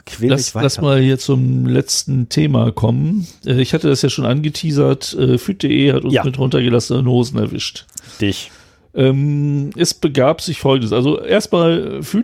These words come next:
Speaker 2: punkt de ist, für die, die es nicht kennen, ist eine hervorragende Podcast-Webseite.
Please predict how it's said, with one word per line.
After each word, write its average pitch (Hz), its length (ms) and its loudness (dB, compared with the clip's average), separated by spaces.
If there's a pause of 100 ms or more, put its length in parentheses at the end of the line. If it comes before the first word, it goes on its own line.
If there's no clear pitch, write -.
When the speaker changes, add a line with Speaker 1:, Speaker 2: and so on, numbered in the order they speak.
Speaker 2:
punkt - 60 -10
de 139 440 2
ist, - 440 -2
für 139 160 0
die, 131 160 -4
die 127 140 -2
es 107 140 -2
nicht 139 280 0
kennen, 120 400 0
ist - 160 -4
eine 120 280 2
hervorragende 127 920 2
Podcast-Webseite. - 1300 -6